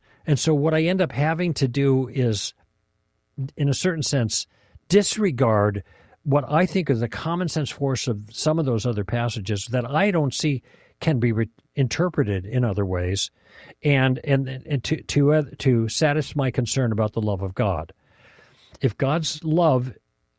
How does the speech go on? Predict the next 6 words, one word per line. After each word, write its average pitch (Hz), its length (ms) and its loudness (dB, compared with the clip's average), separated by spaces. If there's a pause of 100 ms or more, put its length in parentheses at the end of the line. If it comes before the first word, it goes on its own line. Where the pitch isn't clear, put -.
(220)
in 151 160 0
a 135 40 4
salvific 156 600 0
sense, 98 480 -2 (560)
is 160 400 2
supererogatory, 135 1300 2